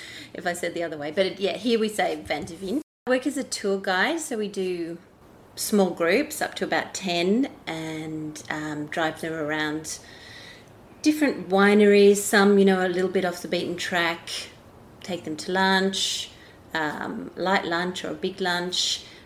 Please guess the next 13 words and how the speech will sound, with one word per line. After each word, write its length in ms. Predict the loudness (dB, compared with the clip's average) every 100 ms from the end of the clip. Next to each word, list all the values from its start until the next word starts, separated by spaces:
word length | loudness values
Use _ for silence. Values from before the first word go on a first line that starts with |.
| -10
and 380 | -6 -4 -4 -4
just, 400 | -4 -4 -6 0
um, 560 | 2 2 -2 -2 -6 -12 -6
introduce 540 | 0 0 0 -2 -4 -2
them 160 | -4
to 140 | -4 -8
the 100 | -8
beautiful 400 | -4 -4 -4 -6
world 240 | -4 -6
of 120 | -8 -6
Canberra 320 | -6 -6 -8
wine 240 | -8 -8 -6
region. 420 | -6 -8 -12